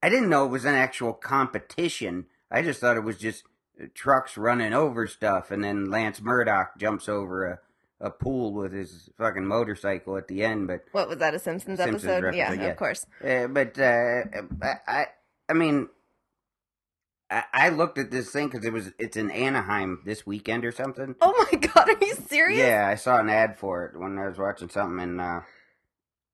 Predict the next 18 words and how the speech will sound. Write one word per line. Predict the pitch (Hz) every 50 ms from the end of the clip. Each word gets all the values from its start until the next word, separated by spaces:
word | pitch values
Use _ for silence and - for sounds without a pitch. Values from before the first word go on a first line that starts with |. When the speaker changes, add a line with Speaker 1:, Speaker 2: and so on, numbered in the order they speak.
| _ _ _ _
Speaker 1:
I | 92 104
had | 107 107 101 98
to | 98
look | 98 107 101 -
it | 92 92
up, | 98 98 87 82 - - _
and, | - 82 90 90 90 90 85 78 - _ _ _ _ _ _ _ _ _ _ _ _ _ _ _ _ -
uh, | - - - _ 90 104 101 98 87 - -
it, | 90 92 95 90 - _
it | 95 120 120 107
was, | 107 113 110 104 87 - - - - _ _
they | _ 87 123 127
had | 123 131 139 143 127 -
clips, | - - 170 214 247 190 - - - - - - - _ _ _ _ _ _ _ _ _ _ _ _
like, | 110 107 104 110 107 - _
from | _ - 110 107 110 110 110 110 107 95 95 - _ _
previous | - 131 127 120 110 110 113 113 110 - - - _ _ _ _ _ _ _
rallies | 95 107 110 113 120 117 110 104 87 82 85 - -